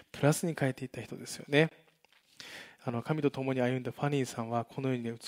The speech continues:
美しい人柄を持って、またね、人々を賛美歌を通して祝福していったわけですよね。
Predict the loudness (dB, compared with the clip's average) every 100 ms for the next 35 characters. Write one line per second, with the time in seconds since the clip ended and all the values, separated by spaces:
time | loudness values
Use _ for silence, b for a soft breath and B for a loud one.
0 | -8 -6 -4 -4 -4 0 4 4 4 0
1 | -4 -6 -8 -10 -8 -10 B B B B
2 | 0 2 0 -2 2 2 2 -2 -6 -6
3 | -8 -6 -2 -2 -2 -4 -4 -6 -6 -8
4 | -10 -6 -2 2 0 0 -8 -2 -2 -4
5 | -10 -12 -4 2 2